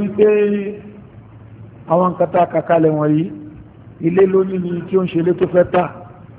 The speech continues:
kò ń ṣe kó kọ́ fún títà. Bẹ́ẹ̀ ni ẹranko lónìí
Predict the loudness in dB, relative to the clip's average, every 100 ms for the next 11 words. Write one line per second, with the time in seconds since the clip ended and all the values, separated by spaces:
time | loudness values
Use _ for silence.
0 | -20 -20 -20 -20 -20 -20 -6 -4 -2 2
1 | 2 0 2 4 4 -2 -8 -4 -2 -2
2 | -6 -18 -20 -20 -20 -20 -20 -20 -20 -20
3 | -20 -20 -18 -4 0 0 -2 -6 -6 -8
4 | -4 -4 -4 -4 -4 2 0 0 -4